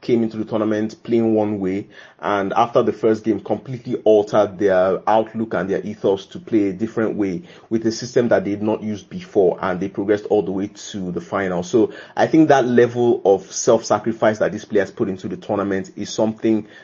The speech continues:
that's worth commending, and something that when they look back on, they can be proud, because, um, there wasn't a lot of work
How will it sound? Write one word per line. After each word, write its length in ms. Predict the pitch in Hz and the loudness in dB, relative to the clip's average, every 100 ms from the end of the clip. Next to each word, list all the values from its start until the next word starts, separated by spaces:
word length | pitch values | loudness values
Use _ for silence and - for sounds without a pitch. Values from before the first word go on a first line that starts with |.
| - | -4
that's 260 | 95 92 110 | 0 0 2
worth 240 | 110 - | 2 2
commending, 600 | 101 95 101 110 127 - | -6 -2 -2 -2 -2 -4
and 160 | 90 104 | -4 -2
something 240 | 117 131 | -2 2
that 120 | 113 | 4
when 140 | 110 117 | 4 2
they 120 | 95 | 0
look 220 | 98 107 | -2 0
back 200 | 104 104 | 0 0
on, 140 | 95 95 | -4 -6
they 80 | |
can 200 | 90 92 | -6 -6
be 100 | 90 | -8
proud, 400 | 98 113 101 92 | -4 2 2 0
because, 400 | 95 101 95 90 - - - | -2 0 0 -2 -16 -20 -2
um, 360 | 101 107 104 104 | 4 4 4 2
there 140 | 110 | 6
wasn't 240 | 120 127 110 | 6 4 4
a 20 | |
lot 160 | 117 110 | 4 6
of 140 | 104 | 4
work 340 | 107 107 - | 4 4 2